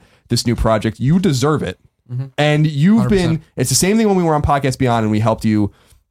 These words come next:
Speaker 1: raise some of that money so you can pay your bills the, right in the months leading, uh, or the months, uh, subsequent to that terrible event.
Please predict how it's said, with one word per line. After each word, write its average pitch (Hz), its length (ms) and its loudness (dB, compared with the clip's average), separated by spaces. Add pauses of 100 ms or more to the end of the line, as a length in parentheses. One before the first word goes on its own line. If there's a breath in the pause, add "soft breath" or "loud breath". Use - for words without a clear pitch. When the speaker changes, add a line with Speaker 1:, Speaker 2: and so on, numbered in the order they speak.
(560)
Speaker 1:
raise 156 260 0
some 147 120 0
of 143 40 0
that 131 120 0
money 127 240 0
so 123 100 -2
you 113 60 0
can 113 80 0
pay 123 160 0
your 113 100 -2
bills 110 360 -2
the, 113 100 -2
right 117 240 -2
in 123 80 -2
the 117 60 0
months 131 420 0
leading, 123 340 -2
uh, 110 360 -4
or 120 120 0
the 113 100 0
months, 123 340 -2
uh, 101 160 -2
subsequent 117 480 -4
to 120 80 -4
that 98 160 -4
terrible 107 340 -2
event. 98 340 -4